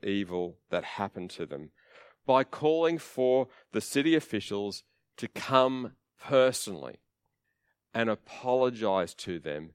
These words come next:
for their unjust treatment of them.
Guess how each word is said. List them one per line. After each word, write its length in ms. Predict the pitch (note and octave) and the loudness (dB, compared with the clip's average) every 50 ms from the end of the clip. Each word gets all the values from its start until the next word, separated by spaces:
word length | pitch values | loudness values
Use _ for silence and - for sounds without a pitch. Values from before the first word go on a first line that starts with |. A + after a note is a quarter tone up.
| _ _ _ _ _ _ _ _ _ _ _ _ _ | _ _ _ _ _ _ _ _ _ _ _ _ _
for 400 | _ - A2+ A2 G#2+ A2 A2 G2+ | _ 0 2 2 4 4 2 0
their 340 | F#2+ G2 G#2 G2 F#2+ G2 - - | -2 -2 0 2 2 0 0 -2
unjust 840 | - A2+ A2 A2 A2 A2 G#2+ G2 G2 G#2 G2 G2 G2 - - - | -4 -2 -2 -2 -2 -4 -6 -6 -4 -2 -2 -2 -4 -6 -12 -16
treatment 560 | - - - G#2+ G2 F#2 - - F#2 F2+ - - | -16 -10 -6 -6 -6 -6 -6 -8 -10 -12 -12 -12
of 220 | - D#2 D#2 D#2 - | -12 -12 -12 -12 -14
them. 200 | - B1+ C2 | -18 -20 -20